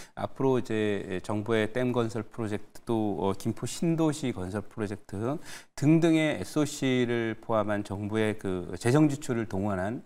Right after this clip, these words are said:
경기 부양과 또 일자리를 늘리기 위한 정책이 어, 더욱더 강하게 펼쳐질 수밖에 없기 때문에 얘네들이 이제, 이제 바닥을 차고 시작하는 모양, 모양새다.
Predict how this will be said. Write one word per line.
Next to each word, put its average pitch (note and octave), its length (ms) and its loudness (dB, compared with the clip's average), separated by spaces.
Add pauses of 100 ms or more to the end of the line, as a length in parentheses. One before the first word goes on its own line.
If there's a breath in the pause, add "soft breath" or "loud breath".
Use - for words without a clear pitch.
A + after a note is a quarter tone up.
(280 loud breath)
경기 A#2+ 260 2
부양과 C3+ 760 4
또 F#2+ 260 0
일자리를 C#3+ 560 4
늘리기 G#2+ 280 -2
위한 G#2 160 -4
정책이 F#2 720 -6 (340 soft breath)
어, F2 340 -4
더욱더 A#2+ 960 2
강하게 C3 380 0
펼쳐질 G#2 400 -6
수밖에 - 340 -10
없기 D#2 320 -8
때문에 F#2+ 480 -6 (260 loud breath)
얘네들이 G2 380 -6
이제, F#2 240 -8
이제 C3 220 0
바닥을 A2+ 420 -4
차고 D#3 480 0
시작하는 F#3 640 0
모양, F2+ 300 -4
모양새다. G2 680 -4